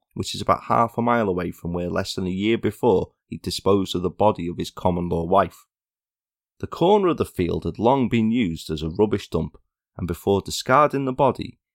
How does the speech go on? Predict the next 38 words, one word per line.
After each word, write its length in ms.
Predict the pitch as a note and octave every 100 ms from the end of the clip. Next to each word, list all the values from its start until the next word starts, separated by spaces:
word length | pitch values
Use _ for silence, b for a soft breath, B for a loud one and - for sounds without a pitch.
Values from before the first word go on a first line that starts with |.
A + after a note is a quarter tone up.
| _ _
he 120 | F#2+
removed 520 | F#2 G#2 C3+ B2 -
Mary's 500 | G2+ B2 A#2 A#2 -
clothes 500 | - C3 E2+ E2 -
and 120 | F2 D#2+
took 260 | B2 -
them 140 | A2 F#2+
home 280 | G#2 G2 G2
to 120 | F#2
burn, 360 | A2+ G#2 D#2 - _ _ _
then 160 | F2 E2
hid 240 | B2 A#2+ -
the 80 |
body 440 | - C#3 A2+ E2+ -
under 240 | F2 F2
bags 400 | F2 G2+ G#2+ -
of 120 | G2 A2
waste 420 | A#2 E2+ - -
and 140 | F2
discarded 720 | F#2 - - G2+ G2+ F#2+ E2+ -
broken 380 | F2 F2+ F2+ E2
furniture. 600 | - A#2 G2+ - C#2+ - _ _ _ _ _ _ _ _ _
Mary 440 | G2+ C#3+ G#3+ D#3 F#2+
was 260 | F2+ F2+
not 220 | A2+ C3 B2
reported 580 | B2 D3 B2 B2+ A#2
missing 400 | A2+ B2 - E2
for 140 | D2+ D#2
three 360 | - G2 G2+
days. 520 | F2 F2+ E2 D2+ - - _ _ -
Quite 240 | D3+ -
a 80 | -
sad 360 | - C#3 C3+
and 160 | G#2 F#2+
telling 360 | - G#2+ G#2 F#2+
statement, 560 | - G#2+ G2 F2+ F2 E2+
really, 380 | D#2+ D#2+ D#2+
when 320 | - C#3+ -